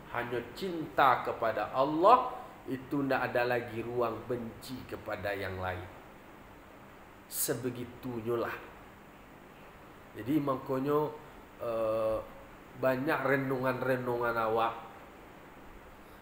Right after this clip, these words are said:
Ambo memandangan lagu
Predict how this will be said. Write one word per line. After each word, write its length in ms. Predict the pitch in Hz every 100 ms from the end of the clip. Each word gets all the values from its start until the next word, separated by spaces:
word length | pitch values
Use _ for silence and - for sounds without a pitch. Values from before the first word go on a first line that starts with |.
| - 110
Ambo 240 | 120 151 147
memandangan 1040 | 139 131 123 127 123 120 113 104 120 135 123
lagu 640 | 107 101 95 131 147 131